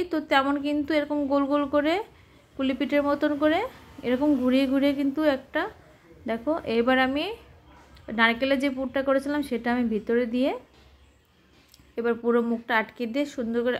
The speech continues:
আবার গোল করে দেব। তো দেখো, আমার কিন্তু একটা পুরো রেডি হয়ে গেল। তো তোমাদেরকে আর একটা অবশ্যই দেখাবো।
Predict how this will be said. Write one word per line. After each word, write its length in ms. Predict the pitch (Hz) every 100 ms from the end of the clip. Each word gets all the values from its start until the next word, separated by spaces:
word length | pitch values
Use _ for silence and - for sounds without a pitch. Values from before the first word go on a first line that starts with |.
| -
আবার 420 | 254 262 262 262 254
গোল 220 | 240 240
করে 180 | 240 240
দেব। 180 | 247 247 302 - _ _ _ _ _ _ _ _ _ _ -
তো 20 | 247
দেখো, 380 | 214 214 214 196 - - _ -
আমার 160 | 208 214
কিন্তু 260 | 233 233
একটা 280 | 220 214 -
পুরো 300 | 208 208 196 208
রেডি 280 | 196 190 208
হয়ে 200 | 226 226
গেল। 180 | 226 240 320 427 - _ _ _ - - -
তো 60 | -
তোমাদেরকে 500 | 233 240 240 240 240 269
আর 140 | 226
একটা 240 | 220 220 247
অবশ্যই 380 | 233 233 233 262 233
দেখাবো। 320 | 240 254